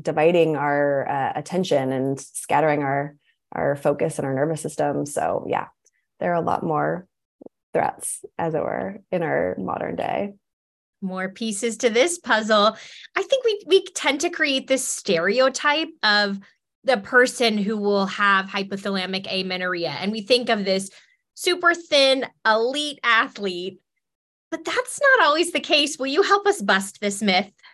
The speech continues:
Speaker 1: Absolutely. Yeah, this is a really common misunderstanding. And it really ho-, honestly is sort of a, a big barrier with a lot of women getting diagnosed. Um, so yeah, the stereotypical athlete,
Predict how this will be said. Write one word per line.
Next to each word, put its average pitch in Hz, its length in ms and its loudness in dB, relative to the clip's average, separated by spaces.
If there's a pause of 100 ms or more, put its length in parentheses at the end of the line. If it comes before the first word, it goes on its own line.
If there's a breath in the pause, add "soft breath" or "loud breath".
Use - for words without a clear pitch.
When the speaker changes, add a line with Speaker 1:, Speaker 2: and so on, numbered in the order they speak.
(380 soft breath)
Speaker 1:
Absolutely. - 800 0
Yeah, 196 280 6
this 214 160 2
is 247 60 -2
a 269 100 8
really 285 280 4
common 175 640 -2 (100)
misunderstanding. 175 1040 0
And 214 100 2
it 214 140 0
really 262 240 4
ho-, 240 200 4
honestly 202 360 0
is 165 200 2 (680 soft breath)
sort 226 260 2
of 208 60 2
a, 170 280 6
a 175 100 0
big 170 360 -4
barrier 135 720 -2
with 156 180 -6
a 143 40 -4
lot 131 200 2
of 131 60 0
women 127 240 -2
getting 127 200 -4
diagnosed. - 760 -6 (320 soft breath)
Um, 147 500 2
so - 140 0
yeah, 208 180 8
the 175 100 4
stereotypical 185 1120 2 (300)
athlete, 165 840 2